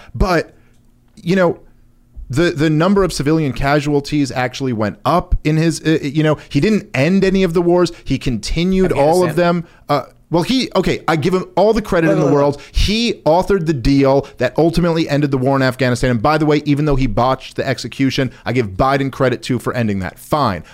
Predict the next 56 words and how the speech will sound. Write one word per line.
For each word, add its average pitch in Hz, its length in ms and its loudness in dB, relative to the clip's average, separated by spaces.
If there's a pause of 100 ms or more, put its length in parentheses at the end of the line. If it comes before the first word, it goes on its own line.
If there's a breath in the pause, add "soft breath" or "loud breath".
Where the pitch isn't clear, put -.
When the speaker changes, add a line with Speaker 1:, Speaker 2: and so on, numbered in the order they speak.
(120)
Speaker 1:
But 160 340 -2 (160 loud breath)
Donald 165 320 0
Trump 170 300 -2
was 147 140 2
the 139 80 -4
commander-in-chief 160 840 -2
for 135 120 -4
four 156 320 0
years 143 260 0
on 139 220 -2
the - 60 -2
promise 151 580 0 (140 loud breath)
that 123 100 -4
he 147 80 2
was 143 100 0
gonna 139 300 -2
end 165 260 0
these 139 300 0
wars. 120 440 2
Speaker 2:
I 151 140 -4
know. 214 120 0
Speaker 1:
No 208 120 2
excuse 233 480 0
making 120 360 0
for 120 120 -2
that. 92 220 -2
Speaker 2:
No, 202 80 0
Speaker 1:
He 254 80 2
Speaker 2:
no, 247 40 0
no, 247 60 2
Speaker 1:
kept 240 120 0
Speaker 2:
look, 226 80 2
Speaker 1:
them 214 80 0
Speaker 2:
look, 196 140 0
Speaker 1:
all 214 120 4
Speaker 2:
look. 208 100 0
Speaker 1:
going 185 280 0
for - 140 -2
all 151 200 2
four 156 260 0
Speaker 2:
My, 156 280 0
Speaker 1:
years. - 240 -10
Speaker 2:
the, 156 300 -10
I 170 100 -2
think 190 160 -2
the 165 60 -4
difference 208 200 0
in 185 80 -2
our 160 60 0
perspectives 143 600 -4
is, 117 300 -6
'cause 139 120 -6
I 151 60 0
agree 156 240 0
with 160 240 -4
you, - 180 -20